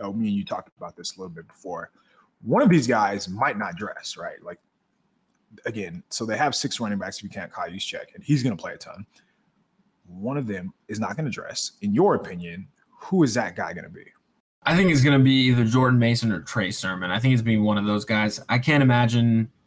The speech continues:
Speaker 2: Elijah Mitchell not being R B one, right? I think Jeff Wilson, they trust in pass blocking situations or in pass catching situations. Um, and then obviously Ty Davis-Price, I can't see him standing there in,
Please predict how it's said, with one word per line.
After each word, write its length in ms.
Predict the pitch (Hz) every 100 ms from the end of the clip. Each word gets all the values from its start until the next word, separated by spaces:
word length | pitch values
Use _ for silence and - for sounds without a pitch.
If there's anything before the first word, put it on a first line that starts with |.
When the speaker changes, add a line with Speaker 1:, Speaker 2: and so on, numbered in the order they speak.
| _
Speaker 2:
Elijah 300 | 113 117 107
Mitchell 380 | 117 127 156 135
not 200 | 127 120
being 200 | 123 120
R 160 | 120
B 140 | 117 117
one, 460 | 113 113 117 113 - _ _
right? 180 | 113 -
I 80 | 131
think 260 | 127 120
Jeff 300 | 117 117 110
Wilson, 600 | 110 113 117 117 117 110
they 200 | 107 107
trust 580 | 104 - 110 - - - -
in 520 | 107 98 101 95 104 -
pass 260 | 120 113
blocking 300 | - 113 117
situations 640 | 110 117 110 110 110 107 107
or 60 |
in 100 | 98
pass 260 | - 110 -
catching 340 | - 110 131
situations. 800 | 113 123 120 117 120 123 127 - _ _ _ _ -
Um, 580 | 120 117 113 107 104 -
and 80 | 127
then 100 | 127
obviously 380 | 156 120 120 107
Ty 180 | - 113
Davis-Price, 480 | 113 101 - 110 110
I 80 |
can't 260 | 107 117 107
see 160 | - 110
him 380 | 117 107 104 - - -
standing 380 | - 135 127
there 120 | 120 117
in, 160 | 113